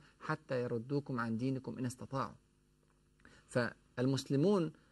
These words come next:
الموجودون في، آه، العالم الإسلامي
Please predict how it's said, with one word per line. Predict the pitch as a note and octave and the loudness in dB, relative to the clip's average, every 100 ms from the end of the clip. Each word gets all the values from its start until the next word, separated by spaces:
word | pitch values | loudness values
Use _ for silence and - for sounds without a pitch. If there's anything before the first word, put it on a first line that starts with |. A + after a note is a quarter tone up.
| _ - | _ -2
الموجودون | B2+ C3 C3 B2+ C3+ G#3 | 2 4 4 4 6 4
في، | F3 - D3 - | 4 4 4 4
آه، | B2+ A#2+ B2 A#2+ | 0 0 0 0
العالم | A2 D#3 F3+ D3 | 2 4 4 0
الإسلامي | B2+ A#2 A2 - F3+ F3 D3 | -2 -2 -2 2 2 2 0